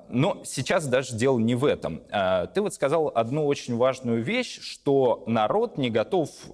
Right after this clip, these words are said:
протестовать, бунтовать, устраивать революцию и так далее. Но тут нельзя списывать все на народ. Дело в том, что К П Р Ф сама ведет себя так, что она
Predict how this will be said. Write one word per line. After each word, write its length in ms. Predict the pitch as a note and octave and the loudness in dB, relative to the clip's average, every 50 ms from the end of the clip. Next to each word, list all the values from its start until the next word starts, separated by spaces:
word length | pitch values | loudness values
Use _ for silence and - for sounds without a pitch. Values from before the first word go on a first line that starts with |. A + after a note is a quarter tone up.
| F2+ F#2+ - | -6 -6 -4
протестовать, 720 | - G#2+ G#2 - A#2+ A#2+ - - A#2 A#2 C#3+ G3 G#3+ E3+ | -4 -6 -4 -4 -6 -8 -2 0 0 2 4 2 2 2
бунтовать, 680 | B2+ A2+ A2+ A2+ A2 - A2+ G#2+ A2 D3 E3+ F3+ F3 - | 0 -4 -4 -4 -2 0 0 2 2 4 2 2 0 -4
устраивать 500 | G#2+ G2+ - - A2+ A2+ A2+ A2 G#2 - | -12 -12 -6 -2 0 0 0 0 -2 -2
революцию 560 | - A2 G#2+ G#2 A2+ C3+ F3+ G3 - - C3+ A#2+ | -2 -2 2 2 2 0 0 -4 -4 -4 -4 -4
и 20 | |
так 200 | - - B2+ C3+ | 0 -2 -2 0
далее. 300 | C#3 D3 A2+ F#2 F2+ - - - - - - - - | 2 0 2 2 0 -2 -2 -6 -16 -16 -16 -14 -4
Но 760 | - C3+ C#3+ D3+ D3 D3+ D3+ D3 D3 C#3 A#2+ - - - - | 0 2 2 4 4 6 6 6 6 4 4 0 -4 -14 -4
тут 180 | - D#3+ D#3 - | -2 -2 -2 0
нельзя 340 | E3 D#3 C#3+ C#3 E3 D#3+ D3 | 0 0 0 2 4 2 2
списывать 500 | - - - C3 A#2+ - - G2 G2 - | 2 -2 -8 -8 -6 -4 -2 -4 -4 -4
все 180 | - - A2+ A2 | -4 -2 -2 0
на 140 | G#2 G2 F#2+ | 2 0 2
народ. 520 | F#2+ F#2+ G#2 B2 D#3 D3 F2 - - - - - - - | 2 2 2 4 2 0 0 -2 -6 -18 -20 -20 -16 -8
Дело 240 | - G2+ A#2+ C3 B2 | -2 2 2 2 2
в 80 | - | 0
том, 180 | - C3+ C3 C3+ | 0 -2 -2 -2
что 220 | C3 - - A2+ | -2 -2 -2 -2
К 220 | G#2+ - - C#3 A#2+ | -2 0 -2 -4 -2
П 160 | - - C#3 | 0 2 2
Р 140 | C#3 C#3+ C#3+ | 2 4 4
Ф 160 | C#3+ G#2 - - - - - | 2 0 0 -2 -10 -18 -16
сама 560 | - - - B2 A2+ A#2 B2 C3 B2 G2+ C#2+ - - | -14 -6 -2 0 0 2 2 2 0 0 -2 -6 -8
ведет 420 | G#2 G2+ G#2 G#2 A2+ A#2 G2+ F2+ | -6 -6 -6 -2 -2 -2 -2 -2
себя 320 | - - - F2+ F2 - - | -4 -8 -8 -2 0 0 0
так, 460 | - - - E3+ G3+ G#3+ - - - - - | 0 0 0 0 0 -2 -6 -16 -20 -20 -18
что 200 | - - - G#2+ | -16 -4 0 0
она 240 | G2+ G#2 B2 C#3+ - | 2 2 2 -2 -2